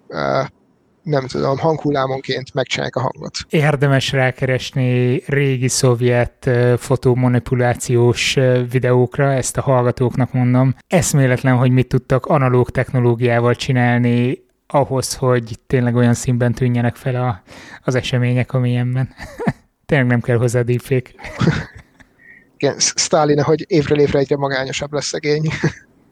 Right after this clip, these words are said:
Speaker 1: A, a klasszikus példája ennek, hogy tűnnek el a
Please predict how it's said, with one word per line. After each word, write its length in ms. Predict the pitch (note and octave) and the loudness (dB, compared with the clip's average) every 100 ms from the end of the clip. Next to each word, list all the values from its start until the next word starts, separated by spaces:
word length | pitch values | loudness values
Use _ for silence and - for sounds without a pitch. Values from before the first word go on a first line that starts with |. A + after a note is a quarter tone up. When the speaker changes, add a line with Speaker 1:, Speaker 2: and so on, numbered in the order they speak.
| - - - | -16 -14 -4
Speaker 1:
A, 120 | C#3+ | -2
a 220 | C#3+ - | -2 -4
klasszikus 480 | D#3 D3 - - - | -4 0 0 -2 -8
példája 480 | - C#3+ C#3 C#3 D3 | -4 -2 -2 -2 0
ennek, 500 | C#3+ D3 D3+ - - | -2 -2 -6 -8 -8
hogy 180 | D3 C#3+ - - - - - - | -2 -2 -4 -12 -12 -14 -18 -8
tűnnek 300 | - C#3+ C#3 | 0 2 4
el 120 | C3+ | 4
a 260 | C#3 C#3+ C#3 | 2 0 -4